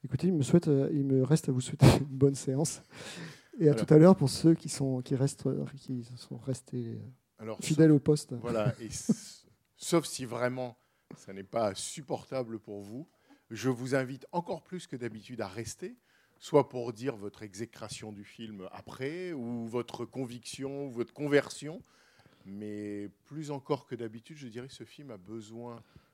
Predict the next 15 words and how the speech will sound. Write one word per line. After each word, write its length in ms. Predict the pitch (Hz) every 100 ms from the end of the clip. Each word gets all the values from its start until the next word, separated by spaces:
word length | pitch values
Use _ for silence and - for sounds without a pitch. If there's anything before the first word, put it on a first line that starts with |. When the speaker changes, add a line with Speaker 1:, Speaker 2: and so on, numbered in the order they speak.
| _
Speaker 2:
de 80 | 98
votre 300 | 110 127 123
présence 440 | - 113 113 160
et 60 | 127
du 140 | 107
débat, 320 | 110 117 90 73 _ _
sauf 200 | - 92
si, 140 | -
bien 220 | 82 87 82
sûr, 320 | - 104 107
euh, 680 | 78 87 _ _ _ _
ça 80 | -
n'est 100 | 82
pas 140 | - 113
possible. 480 | 107 - - 78